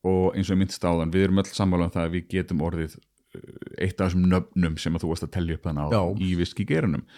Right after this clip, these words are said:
Speaker 1: Þannig að það væri þá Skotland, Írland, Bandaríkin, Japan, vissulega,
Speaker 2: Já, já,
Speaker 1: og,
Speaker 2: Japan.
Speaker 1: og, og Ísland.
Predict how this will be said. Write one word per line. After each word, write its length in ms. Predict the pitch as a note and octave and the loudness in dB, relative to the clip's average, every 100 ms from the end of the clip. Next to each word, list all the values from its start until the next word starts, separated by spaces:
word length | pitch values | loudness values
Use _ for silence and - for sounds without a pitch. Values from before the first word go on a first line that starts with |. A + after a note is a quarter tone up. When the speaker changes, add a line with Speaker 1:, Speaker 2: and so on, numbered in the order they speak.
| - _ | -20 _
Speaker 1:
Þannig 160 | D#2+ E2+ | 0 2
að 60 | F2 | 2
það 100 | E2+ | 2
væri 200 | F2 E2+ | 0 0
þá 100 | F#2 G2+ A2 - _ - - - _ | 2 0 0 -8 _ -20 -20 -20 _
Skotland, 480 | - G#2+ F#2+ G2+ F#2+ | -4 0 4 4 4
Írland, 380 | A2 G2+ B2+ | 4 6 4
Bandaríkin, 500 | G#2+ F#2+ F#2+ F#2 A#2 B2 | 4 4 4 4 4 6
Japan, 500 | G2 F#2 - G2+ B2+ B2+ - | 6 4 2 2 2 0 -6
vissulega, 340 | - G2+ F#2+ G#2+ | -6 -2 0 0
Speaker 2:
Já, 220 | F2 F#2 | 0 0
já, 20 | |
Speaker 1:
og, 220 | G#2 G#2 | 0 2
Speaker 2:
Japan. 220 | G#2+ G2 G#2 | 2 2 2
Speaker 1:
og, 240 | A2 G#2+ | 2 2
og 80 | G#2+ | 2
Ísland. 300 | D#3 - - | 0 -2 -6